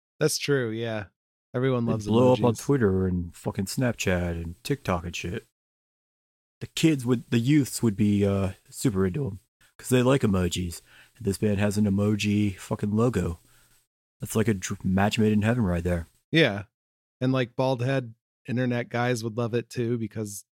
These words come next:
Speaker 1: of the bald glorification. So I think that would be, yeah, they, they'd be a real
Speaker 2: Yeah, we,
Speaker 1: winning
Speaker 2: we need,
Speaker 1: combo.
Speaker 2: we need Attack of the Bald Heads Part Two.
Speaker 1: <laughs> Yeah.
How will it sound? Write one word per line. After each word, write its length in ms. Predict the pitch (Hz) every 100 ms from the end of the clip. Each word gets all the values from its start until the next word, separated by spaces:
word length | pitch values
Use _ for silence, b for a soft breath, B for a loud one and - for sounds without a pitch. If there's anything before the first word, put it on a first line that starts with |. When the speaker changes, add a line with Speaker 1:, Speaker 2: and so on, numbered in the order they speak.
| _
Speaker 1:
of 120 | 120 101
the 60 |
bald 380 | 98 107 110 107
glorification. 920 | 120 113 113 - - 131 123 85 87 - _ _ _ _ _ _
So 80 | -
I 40 | 110
think 200 | 117 107
that 140 | 110
would 100 | 107
be, 300 | 107 110 104 _ _ _
yeah, 160 | 147 131
they, 160 | 139 143
they'd 160 | 131
be 120 | 143 143
a 60 |
real 140 | 135 107
Speaker 2:
Yeah, 60 |
we, 40 | 92
Speaker 1:
winning 280 | 98 127 110
Speaker 2:
we 140 | 127
need, 220 | 127 151
Speaker 1:
combo. 140 | 143 101
Speaker 2:
we 120 | 117
need 180 | 139 147
Attack 400 | 131 - 123 127
of 80 | 113
the 100 | 104
Bald 320 | 98 113 117
Heads 220 | 113 110
Part 300 | - 113 98
Two. 320 | - 110 101 87 _ _ _
Speaker 1:
<laughs> 220 | - - -
Yeah. 300 | 127 98